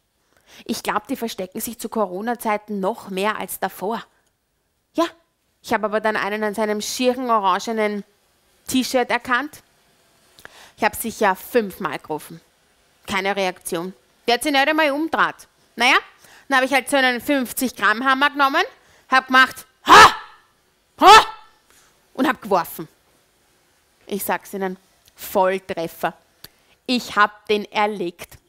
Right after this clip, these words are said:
wie ein Reh. Ich bin dann hin, also da, wo ich ihn zum Erlegen gebracht hab, sagt er zu mir, „Sagen Sie mal, sind Sie deppert geworden?“ Sag ich, „Bitte entschuldigen Sie, wie reden Sie mit mir?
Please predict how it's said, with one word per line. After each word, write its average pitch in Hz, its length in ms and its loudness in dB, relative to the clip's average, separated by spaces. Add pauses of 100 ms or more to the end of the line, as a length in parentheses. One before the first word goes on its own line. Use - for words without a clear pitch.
wie 214 200 0
ein 208 100 -2
Reh. 180 240 -6 (480)
Ich - 80 -18
bin 233 160 0
dann 247 120 2
hin, 226 300 -4 (160)
also 220 260 -4 (160)
da, 190 160 0
wo 220 60 0
ich 226 120 -4
ihn 226 140 -6
zum 226 160 -6
Erlegen 214 400 -2
gebracht 185 380 -10
hab, 254 220 0 (400)
sagt 226 340 -2
er 202 160 0
zu 240 100 -10
mir, 220 220 -2 (160)
„Sagen 349 280 6
Sie 359 120 2
mal, 381 180 6
sind 330 280 4
Sie 381 200 2
deppert 294 560 6
geworden?“ 311 580 4 (400)
Sag 233 120 -2
ich, - 140 -14 (400)
„Bitte - 220 -6
entschuldigen 190 720 -4
Sie, 214 320 -6 (400)
wie 220 220 0
reden 196 400 -2
Sie 214 200 -4
mit 208 220 -4
mir? 214 300 -2